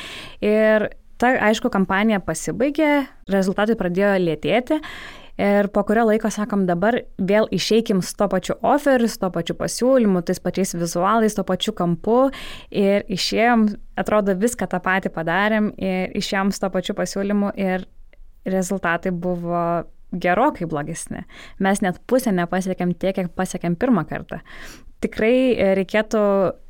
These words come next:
savo lūkesčius taip laikyti labai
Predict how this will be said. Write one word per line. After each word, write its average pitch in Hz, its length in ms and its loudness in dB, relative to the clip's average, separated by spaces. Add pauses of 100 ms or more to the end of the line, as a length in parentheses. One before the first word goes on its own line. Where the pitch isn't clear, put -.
(380)
savo 233 400 2 (160)
lūkesčius 240 800 0 (320)
taip 220 240 -2 (160)
laikyti 208 640 0
labai 185 380 0